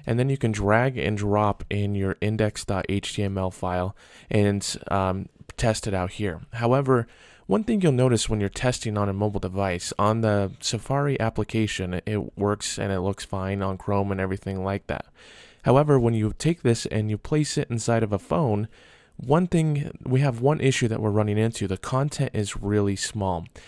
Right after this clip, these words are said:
That's because we're missing a line of code. Let's go ahead and take a look at what that code is.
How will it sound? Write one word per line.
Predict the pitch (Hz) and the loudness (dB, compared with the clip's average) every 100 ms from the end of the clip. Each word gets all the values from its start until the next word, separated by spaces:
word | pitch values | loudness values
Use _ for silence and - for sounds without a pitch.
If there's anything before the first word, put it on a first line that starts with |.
| - - | -20 -4
That's | - 185 | 0 2
because | - 170 135 120 | 2 2 2 4
we're | 120 | 2
missing | 117 120 - 110 | 4 2 2 0
a | 101 | 2
line | 104 101 | 2 2
of | 95 | -2
code. | - 104 95 95 | -2 0 0 0
Let's | 107 | -4
go | - | 0
ahead | 156 151 | 0 0
and | 110 | -2
take | - 120 | -4 -2
a | 107 | 0
look | 101 107 | 0 0
at | 92 | -2
what | 98 - | -2 -2
that | 92 | -2
code | - 107 92 | -2 -4 -4
is. | 82 - | -6 -10